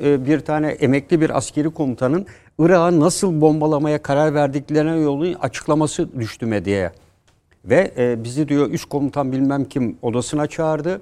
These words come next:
Herhangi fazla bir veri, herhangi bir şey, istihbarat yok ama Irak'ı yok etmeye karar verdik dedi.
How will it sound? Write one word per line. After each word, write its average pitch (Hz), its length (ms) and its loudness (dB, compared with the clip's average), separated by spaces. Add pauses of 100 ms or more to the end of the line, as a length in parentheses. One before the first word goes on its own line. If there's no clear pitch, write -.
(320)
Herhangi 165 380 2
fazla 135 420 -2
bir 131 160 0
veri, 135 460 -2
herhangi 139 420 -2
bir 139 60 0
şey, - 160 -6
istihbarat 135 540 -2
yok 160 180 2
ama 170 260 -2 (340)
Irak'ı 156 380 2
yok 147 240 4
etmeye 139 340 -2
karar 135 340 0
verdik 101 380 -6
dedi. 87 140 -14